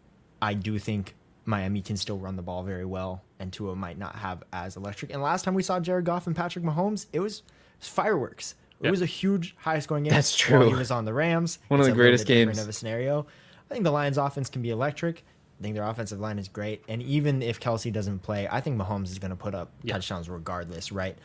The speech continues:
Speaker 1: I think I'd go Jo-, I think I'd go Jared Goff. And I love Tua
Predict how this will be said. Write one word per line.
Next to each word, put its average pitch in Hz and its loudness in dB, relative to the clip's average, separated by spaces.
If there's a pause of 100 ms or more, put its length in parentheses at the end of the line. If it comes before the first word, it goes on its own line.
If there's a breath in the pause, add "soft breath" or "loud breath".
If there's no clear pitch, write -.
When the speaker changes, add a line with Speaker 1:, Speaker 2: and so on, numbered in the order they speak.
(340 loud breath)
Speaker 1:
I - -2
think 349 -6
I'd 196 2
go 160 6
Jo-, 107 2
I 147 4
think 185 -2
I'd 156 2
go 127 4
Jared 98 0
Goff. 90 -4
And 120 0
I 143 2
love 131 2
Tua 90 -6